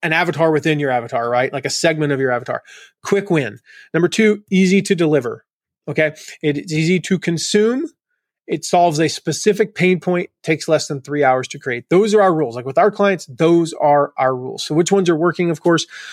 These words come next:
Uh, I mean, the, the, <sighs> these have been working for fifteen years, checklists and cheat sheets.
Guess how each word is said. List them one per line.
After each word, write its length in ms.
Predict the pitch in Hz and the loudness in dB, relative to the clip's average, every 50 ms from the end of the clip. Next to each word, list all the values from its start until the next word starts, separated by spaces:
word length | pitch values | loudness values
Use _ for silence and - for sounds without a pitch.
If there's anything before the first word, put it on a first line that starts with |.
| - - - _ | -18 -20 -8 _
Uh, 220 | - 151 147 147 - - | 0 0 2 0 0 0
I 60 | 170 | 0
mean, 120 | 170 165 | 2 2
the, 140 | 151 135 170 - _ | 0 -2 -6 -8 _
the, 160 | - 165 - _ _ - _ _ | -6 -6 -6 _ _ -20 _ _
<sighs> 680 | - - - - - - _ _ _ _ _ _ _ - | -12 -12 -12 -12 -14 -18 _ _ _ _ _ _ _ -6
these 100 | 156 147 | -4 0
have 60 | 160 | 0
been 120 | 165 147 | 2 2
working 220 | 151 160 147 160 143 | 2 2 2 0 -2
for 120 | - 135 | -2 -6
fifteen 400 | - - 160 147 - 156 143 143 | -4 -2 -4 -2 -2 -2 -2 0
years, 320 | 143 135 123 117 - - - _ | 0 0 -2 -2 -6 -10 -8 _
checklists 480 | - 160 156 - 175 165 151 - - 139 | -2 -2 0 2 0 0 0 -2 -6 -8
and 80 | 131 | -8
cheat 240 | - - 147 127 - | -4 -6 -6 -4 -4
sheets. 380 | - - - - - - - | -6 -6 -6 -6 -8 -8 -8